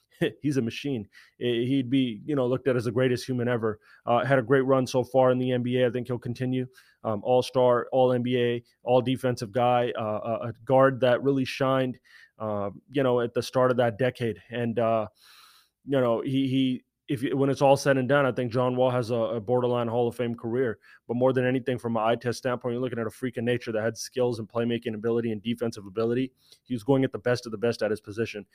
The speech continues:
every night. Uh, you, you gotta, you gotta honor that. Uh, Pau Gasol, um, Pau Gasol was coming out of Europe. You know, he's a part of this evolution too. The evolution of the big, the evolution of,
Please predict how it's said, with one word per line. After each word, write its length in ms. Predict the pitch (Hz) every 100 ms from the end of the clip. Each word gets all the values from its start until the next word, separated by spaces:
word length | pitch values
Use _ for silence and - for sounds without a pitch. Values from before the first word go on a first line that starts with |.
| - -
every 200 | 120 117
night. 280 | 113 110 - _ _ _ _ _
Uh, 300 | 101 95 92
you, 220 | 120 120 120
you 320 | 120 127 117
gotta, 380 | 123 120 113 113
you 100 | 123
gotta 220 | 123 120
honor 260 | 113 117 104
that. 220 | 101 - -
Uh, 160 | 110 101
Pau 260 | - 139
Gasol, 460 | 131 135 139 131 107 _ _ - -
um, 220 | 110 104 95
Pau 240 | 135 127
Gasol 560 | 127 - 139 135 127 120 _ _ _ 107
was 580 | 120 120 113 104 95 - _ _ _ _ _ _ _ _ -
coming 260 | - 131 135
out 100 | 127
of 80 | 123
Europe. 380 | 127 127 -
You 80 | 123
know, 80 | 117
he's 180 | 123 120
a 60 |
part 180 | 120 135
of 60 | 127
this 160 | 123
evolution 440 | 127 123 127 - 117
too. 220 | 135 123
The 160 | 110 120
evolution 460 | 120 131 123 131
of 80 | 110
the 60 | 104
big, 260 | 123 120
the 80 | 107
evolution 500 | 120 123 127 120 123
of, 240 | 117 107